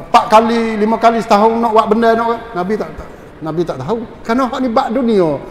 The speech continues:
Yuti, orang panggil, dia apa, kan patana hak orang tu ni. Nah, nak buat takam hak orang, hak orang. Bab dunia. Tapi bab akhirat, bab syariat, bab ibadat, ha, ni tak boleh. Nabi sekat selalu dah. Nah,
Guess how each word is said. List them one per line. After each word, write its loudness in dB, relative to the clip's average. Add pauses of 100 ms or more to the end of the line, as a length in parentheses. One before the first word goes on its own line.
Yuti, 6 (460)
orang 4
panggil, 6 (500)
dia 4
apa, 4
kan 4
patana 2
hak 0
orang 2
tu -6
ni. -8 (240)
Nah, -4
nak 0
buat 2
takam 0
hak 0
orang, 0
hak -6
orang. -8 (100)
Bab 2
dunia. 4 (340)
Tapi 2 (100)
bab 4
akhirat, 6 (1000)
bab 4
syariat, 2
bab 4
ibadat, 4
ha, 2
ni 0
tak 2
boleh. 4 (840)
Nabi 0
sekat 2
selalu 6
dah. -4 (720)
Nah, 6